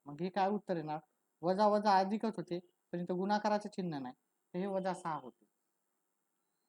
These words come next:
सात प्लस दोन किती होतात? नऊ होतात. ठीक आहे, सात प्लस दोन नऊ होतात. तसंच आपण वजा सात, वजा दोन केलं तर उत्तर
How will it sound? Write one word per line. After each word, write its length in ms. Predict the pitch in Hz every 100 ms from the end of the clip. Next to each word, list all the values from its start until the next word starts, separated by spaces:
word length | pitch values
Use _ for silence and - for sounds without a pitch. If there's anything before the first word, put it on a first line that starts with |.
| _ _ _ _ _ _ _ _ _ _
सात 400 | - - 190 208 214 _ _ _ _
प्लस 340 | - 202 208 185
दोन 380 | 165 208 208 175 - _ _
किती 160 | 190 185
होतात? 220 | 196 202 202
नऊ 180 | 208 214
होतात. 280 | 196 156 143 _ _ _ _ _ _ _ _ -
ठीक 180 | 214 208
आहे, 120 | 220 220
सात 400 | _ - 165 160
प्लस 360 | - 196 208
दोन 280 | 190 220 220
नऊ 200 | 220 233
होतात. 280 | 190 165 156 156 _ -
तसंच 200 | 190 196
आपण 240 | 202 202
वजा 320 | 196 185 185 208
सात, 220 | 220 208 - - _ _ -
वजा 260 | 147 180 214
दोन 260 | 208 190
केलं 240 | 170 160 160
तर 120 | 175
उत्तर 300 | 160 170